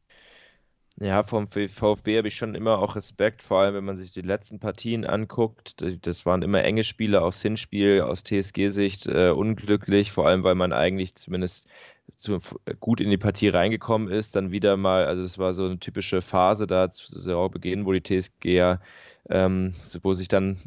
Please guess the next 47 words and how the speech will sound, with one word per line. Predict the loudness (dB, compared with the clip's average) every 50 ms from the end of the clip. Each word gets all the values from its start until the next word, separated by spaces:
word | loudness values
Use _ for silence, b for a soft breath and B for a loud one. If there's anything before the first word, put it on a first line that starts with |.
| -20 -20 -20
Sieg | -12 -8 -8 -6 -2
und | -2 -2
Niederlage | 0 2 2 4 4 4 4 4 4 2 0
immer | -2 -2 -2 -2 -2
so | -2 -4
ein | -8 -8
bisschen, | -10 -10 -8 -6 -6 -4 -4 -2
äh, | -4
abgewechselt | -2 -2 -4 -4 -4 -4 -4 -2 -2 -2 -2 -2 -4 -2 0
haben | 2 4 2 2 2 -2
und | -4 -4 -2 0
da | 2 2 2
hat | 0 -2 -4 -4
man | -4 0 2
auch | 2 2 2 0 -4 B B B B B B B B
viele | -12 -6 -2 0 0
Chancen | 0 2 2 2 2 2 2 -2 -6
vergeben | -6 -6 -6 -6 -4 -4 -2 -2 -2 -2 -2 -2
und, | -2 -4 -4 -6 -6 -2
äh, | 0 2 4 4 4 4 2 0 -2
sah | -2 2 2 4 4 4
dafür | 4 2 2 2 2 0 0
auch | 0 0
defensiv | -2 -6 -6 -4 -6 -8 -8 -8 -4
sehr | -2 -2 -2
instabil | -2 -2 -2 0 0 0 0 0 0
aus. | 0 2 2 2 0 0 -2 -8 B B B B B B B B B B
Ich | -10 -4 -2
hoffe, | -2 -2 0
dass | 0 0 0 0
es | -2 -4
jetzt | -4 -4 -4 -4 -8 -12 -12 -12
diesmal | -8 -8 -8 -6 -2 0 2 2
<laughs> | 2 2 0 -2
ein | -4
bisschen | -6 -6 -8 -6 -6 -6 -6
umgekehrt | -6 -4 -2 -2 -2 0 2 2 2 2
aussieht. | 2 -2 -4 -4 -6 -6 -2 0
Da | 2 2 2
hat | 0 -2 -6
der | -8
V | -4 -2 -2 -2
F | -2 -2
B | -2 0 2
ja | 2 2
vor | 0 0 -2 0
allem | 0 0 0 -2